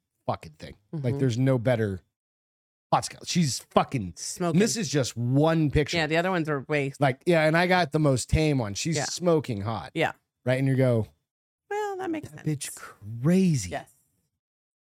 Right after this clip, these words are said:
Speaker 2: Well, I mean, he loves her, so that's all that counts.
Speaker 1: Maybe. I don't know. Maybe.
Speaker 2: <laughs>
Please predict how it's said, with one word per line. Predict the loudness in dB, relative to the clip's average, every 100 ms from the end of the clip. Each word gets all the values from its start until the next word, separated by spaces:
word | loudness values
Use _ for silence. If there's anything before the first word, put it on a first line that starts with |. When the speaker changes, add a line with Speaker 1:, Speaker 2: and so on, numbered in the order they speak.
| _ _ _ _ _ _ _ _ _ _ _ _
Speaker 2:
Well, | -8 -8 -10 -8
I | -4
mean, | 0
he | 0
loves | 2 0 0
her, | -6 -6
so | -8
that's | -10 -6
all | -8
that | -8
counts. | -10 -10 -12 -20 -20 -6
Speaker 1:
Maybe. | -4 -4 -8 _ -2
I |
don't | 0
know. | 0 -4 _ _ _ _
Maybe. | 0 0
Speaker 2:
<laughs> | 0